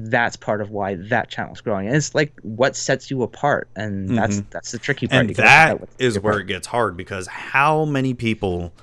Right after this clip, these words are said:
Speaker 2: and I've talked to so many content creators, 'cause with some of my, one of the things I always did early on was really get to know other smaller content creators, right?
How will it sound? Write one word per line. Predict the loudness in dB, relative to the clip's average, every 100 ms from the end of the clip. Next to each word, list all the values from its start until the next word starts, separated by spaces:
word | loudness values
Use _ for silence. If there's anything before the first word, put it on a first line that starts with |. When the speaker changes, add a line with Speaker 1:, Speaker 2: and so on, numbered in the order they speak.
| -20 -20 -20 -4
Speaker 2:
and | 2 4
I've | 8 8 8
talked | 4 2
to | 0
so | 0 4 6
many | 6 4 2
content | 2 0 0 -6
creators, | -2 -2 0 -4 -4
'cause | -4 -4 -6 -18 -12
with | -2
some | 2 4
of | 4
my, | 4 2 -4 -20 -6
one | 0
of | 0
the |
things | 2 2 4
I | 4
always | 4 2
did | 0
early | 2 0 0 0
on | -2 -2
was | -4 -6 -10
really | -4 -2 -2
get | -2 -4 -2
to | -2
know | -2 0 0
other | 0 0 -2
smaller | -4 -2 -2 -2 -4
content | -8 -8 -8 -10
creators, | -6 -6 -6 -6
right? | -4 -4